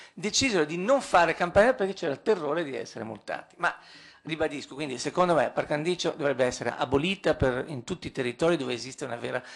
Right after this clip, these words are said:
pluralità di informazione. Va riconosciuta solamente dove ci sono le posizioni fortemente dominanti, e nel caso, io devo dire, l'emittenza televisiva nazionale,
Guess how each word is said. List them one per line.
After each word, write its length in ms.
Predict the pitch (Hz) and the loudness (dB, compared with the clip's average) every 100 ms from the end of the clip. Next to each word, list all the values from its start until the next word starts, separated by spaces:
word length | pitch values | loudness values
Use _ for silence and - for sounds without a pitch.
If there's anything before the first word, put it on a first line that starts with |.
| - - | -20 -4
pluralità 460 | 127 123 117 127 | -2 0 -2 -2
di 80 | 120 | -4
informazione. 800 | 120 131 113 113 - 110 101 101 - - - - - - - - _ _ _ _ | -4 -6 -4 -6 -6 -6 -4 -6 -12 -20 -18 -16 -16 -18 -20 -20 _ _ _ _
Va 280 | 165 190 139 | 6 8 8
riconosciuta 680 | 143 147 175 208 - 143 120 | 2 0 2 2 2 -2 -2
solamente 840 | - 156 147 156 170 180 175 165 123 | 2 2 4 2 2 4 4 4 2
dove 240 | 143 143 | 2 2
ci 100 | 135 | 0
sono 200 | - 156 | 0 2
le 80 | 131 | 2
posizioni 340 | 120 113 139 | -2 -2 -2
fortemente 580 | - 123 - 113 123 120 | -2 -4 -4 -6 -6 -6
dominanti, 840 | 110 110 110 101 104 104 123 - _ | -8 -8 -8 -8 -8 -10 -12 -12 _
e 300 | - - 104 | -18 -16 -12
nel 220 | 104 113 | -8 -8
caso, 420 | - 113 113 117 117 | -2 0 2 0 -4
io 140 | 107 | -8
devo 200 | 107 120 | -6 -6
dire, 400 | 101 110 113 113 | -6 -6 -4 -6
l'emittenza 520 | 110 110 107 120 113 | -8 -12 -8 -10 -10
televisiva 460 | 117 113 110 127 113 | -14 -14 -10 -8 -8
nazionale, 720 | 104 - 143 123 101 107 139 | -8 -6 -6 -6 -8 -4 -6